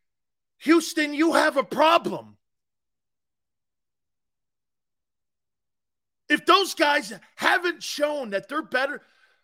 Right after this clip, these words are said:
guys, if you're not better than a thirty-four or thirty-three-year-old Fletcher Cox, then you got a problem. Two national championships, that don't mean shit in the N F L.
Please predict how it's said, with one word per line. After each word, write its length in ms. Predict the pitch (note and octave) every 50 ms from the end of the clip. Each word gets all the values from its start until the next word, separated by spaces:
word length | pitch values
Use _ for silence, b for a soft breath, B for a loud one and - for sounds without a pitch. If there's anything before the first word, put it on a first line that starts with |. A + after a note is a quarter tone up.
| b b _ _ _ _ _
guys, 400 | - B3 A#3 A3 E3+ - - - _ _ _ _ _ _ _ _ _ _ _
if 360 | _ E3 F3+ F3+ E3+ - - _ _ _ _ _ _ _ _ _ _ _
you're 200 | D3+ F#3+ C#4 D#4+
not 200 | E4+ E4 D4+ F#3
better 240 | A3+ A#3 A#3+ B3 G#3
than 180 | E3 F#3+ D#3+
a 40 | D3
thirty-four 640 | - _ G3 G3 G#3 A#3 F#3 - - F#3 F#3+ F#3+
or 40 | E3+
thirty-three-year-old 880 | D#3 _ - E3+ E3+ G3+ - _ E3 E3 E3 D#3 D#3 D3+ D3+ D3+ D3+ D3
Fletcher 340 | - - C#3+ C#3 - - A2+
Cox, 500 | - C#3 C3+ C#3+ F3+ - - - - _ _ _ _ _ _ _ _ _ _ _ _ _ _ _ _ _
then 140 | _ G3+ A#3+
you 100 | C#4+ D#4
got 140 | D#4+ D#4+ D4+
a 60 | D4+
problem. 480 | - - C#4 D#4+ G#4 - - D#3 B2+ _ _ _ _ _ _ _ _ _ _ _ _ _ _ _ _ _ _ _ _ _ _ _ _ _ _ _ _ _ _ _ _ _ _ _ _ _ _ _ _ _ _ _ _ _ _ _ _ _ _ _ _ _ _ _ _ _ _ _ _ _ _ _ _ _ _ _ -
Two 100 | - A#3+
national 460 | A#3+ B3 B3 A#3+ A#3 - A#3 G#3+ G3+
championships, 1080 | E3+ - - A3+ G#3+ F#3+ - - A#3+ A#3+ A#3+ A3 - - B3+ C4+ C4+ - - - - _ _ _ _ _ _ _ _ _ _ _ _ _ _ _
that 140 | - G#3+ G#3
don't 180 | A3+ G#3+ G3+ F#3
mean 140 | F3+ E3+
shit 380 | D#3 - - - - G3+ F#3+ F3
in 80 | D3+ C#3+
the 80 | D3
N 80 | C#3+ C#3
F 180 | C3+ - -
L. 260 | C3 B2+ B2 A#2+ -